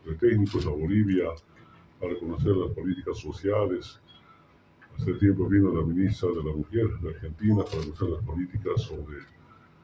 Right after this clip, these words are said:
la equidad de género. Y es una linda experiencia que tenemos como país vecinos, hermanos,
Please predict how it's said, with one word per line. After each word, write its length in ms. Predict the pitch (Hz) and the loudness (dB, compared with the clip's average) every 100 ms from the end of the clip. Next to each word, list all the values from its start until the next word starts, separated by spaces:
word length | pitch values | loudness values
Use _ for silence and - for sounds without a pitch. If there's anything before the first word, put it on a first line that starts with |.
| _ _ - | _ _ -8
la 80 | 80 | -6
equidad 440 | - 92 101 95 | -4 2 4 4
de 140 | 82 85 | 2 2
género. 500 | 101 98 82 80 - - - - - - - - | 4 4 2 -2 -6 -12 -20 -20 -20 -20 -20 -14
Y 380 | 76 73 80 - | -10 -8 -8 -6
es 100 | 110 | 0
una 320 | 101 98 95 | 2 2 2
linda 300 | 101 127 107 | 2 2 2
experiencia 440 | 98 98 107 104 | 2 4 6 6
que 60 | - | 4
tenemos 300 | 95 98 - | 2 2 2
como 260 | 85 82 | -6 -6
país 180 | - 95 | -2 0
vecinos, 540 | 85 - 104 104 101 - | 0 0 2 4 4 0
hermanos, 560 | 80 90 95 95 - | -4 -4 -2 -2 -4